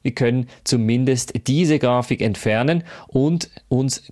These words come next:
diesen, diesen Bereich genauer anschauen. Dreiundsiebzigtausend U-S-Dollar wird nämlich eine größere Barriere sein. Diese müsste zumindest sauber durchbrochen werden. Also das werden wir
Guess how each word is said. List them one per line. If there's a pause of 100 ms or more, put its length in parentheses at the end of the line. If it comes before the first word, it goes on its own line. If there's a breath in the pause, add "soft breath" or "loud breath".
diesen,
diesen
Bereich
genauer
anschauen.
Dreiundsiebzigtausend
U-S-Dollar
wird
nämlich
eine
größere
Barriere
sein. (300 loud breath)
Diese
müsste (180 loud breath)
zumindest
sauber
durchbrochen
werden.
Also
das
werden
wir